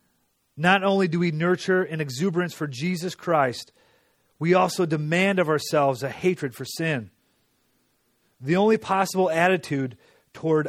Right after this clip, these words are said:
out-of-control desire is a declaration of all-out war. There is something about war that sharpens the senses.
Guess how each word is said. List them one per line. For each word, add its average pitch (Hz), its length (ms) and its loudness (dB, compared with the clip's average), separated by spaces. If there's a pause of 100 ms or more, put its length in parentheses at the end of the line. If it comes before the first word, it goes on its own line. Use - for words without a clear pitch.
(140)
out-of-control 175 880 2
desire 143 720 2 (520)
is 156 140 0
a 170 60 2
declaration 170 880 2
of 143 160 -4
all-out 156 520 4
war. 139 460 0 (800)
There 170 140 2
is - 180 -4
something 208 460 0
about 160 380 4
war 170 300 4
that 143 200 0
sharpens 170 520 -2
the 131 100 -8
senses. 143 680 -4